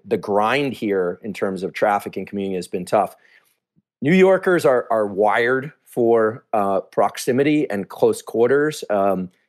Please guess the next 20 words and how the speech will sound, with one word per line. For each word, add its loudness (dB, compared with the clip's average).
Californians 0
actually, 0
I -2
think, -4
if -8
you 0
put 2
Californians -2
into 0
the 4
environment 0
that -2
New -6
Yorkers -2
are 0
in -4
right -2
now, -2
I -2
think, -4